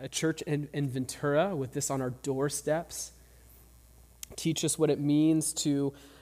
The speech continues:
uh, resist fear and trust in your power and your sovereignty and your care. And teach us what it means to respond in hospitality and compassion and love. Uh, Father, would you increase our compassion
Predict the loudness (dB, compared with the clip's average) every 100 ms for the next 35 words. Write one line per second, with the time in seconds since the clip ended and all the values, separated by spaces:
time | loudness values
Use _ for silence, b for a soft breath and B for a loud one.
0 | B 0 0 0 4 4 6 4 4 0
1 | -6 -2 2 4 4 2 0 2 2 0
2 | -6 -6 -2 -2 -2 4 6 8 6 6
3 | 2 -6 -6 -4 -2 -2 -4 -6 -6 -4
4 | -6 -10 -8 -2 0 -2 -4 -20 -20 -20
5 | b b b b b b -6 -2 0 2
6 | 2 0 2 2 4 4 2 2 -2 -2
7 | 0 0 0 -2 -2 -2 -4 -8 -10 -8
8 | -4 -2 -2 -4 -8 -10 b b -12 -8
9 | -6 -2 2 2 0 -4 -4 -6 B B
10 | B -4 -2 -2 -4 -8 -12 -16 -20 b
11 | b b b b -10 -8 -6 -2 0 0
12 | 0 0 0 0 0 0 0 -2 -4 -4
13 | 4 4 4 2 0 0